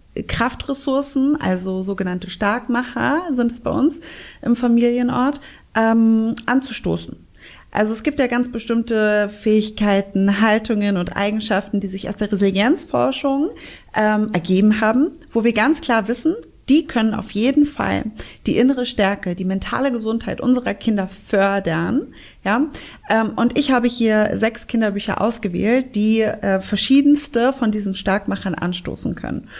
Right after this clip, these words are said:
Das heißt, wann immer du die Intention hast, dein Kind einem, mit einem Buch zu beglücken, <laughs> was, äh, pädagogisch wertvoll ist, wenn man so möchte, und gleichzeitig aber auch, ähm, wirklich,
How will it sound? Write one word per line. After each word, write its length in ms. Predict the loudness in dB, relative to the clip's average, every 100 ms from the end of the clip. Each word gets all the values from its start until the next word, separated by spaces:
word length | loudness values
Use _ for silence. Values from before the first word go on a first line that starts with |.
| -16 -16 -10 -6
Das 180 | -2
heißt, 300 | 0 0 0 -2
wann 160 | -2
immer 280 | 2 4 4
du 140 | 2
die 120 | -2 -2
Intention 680 | -2 -2 -4 -2 0 0 -2
hast, 200 | -4 -4
dein 180 | -4
Kind 400 | -2 0 2 0 -2 -16 -20 _ -2
einem, 800 | 0 2 2 2 0 0 -4 -2
mit 180 | -2 0
einem 180 | 4 4
Buch 200 | 4 2
zu 120 | 2
beglücken, 480 | 4 4 4 2 0 2 0 -2 -2
<laughs> 380 | -10 -10 -10 -2
was, 480 | 2 2 -2 -8 -8
äh, 160 | -4 -4
pädagogisch 640 | -2 0 2 2 0 -2 -2
wertvoll 360 | -4 -4 -6
ist, 220 | -4 -2
wenn 120 | 2 4
man 160 | 2
so 80 | 2
möchte, 540 | -2 -2 -4 -4 -2 -4 -12 -14 -2
und 180 | 0
gleichzeitig 640 | 2 0 0 -2 -2 -2 0
aber 400 | 0 0 2 2
auch, 320 | 0 -4 -4
ähm, 580 | 0 0 2 0 -2 -6 -8
wirklich, 500 | -4 -2 -4 -8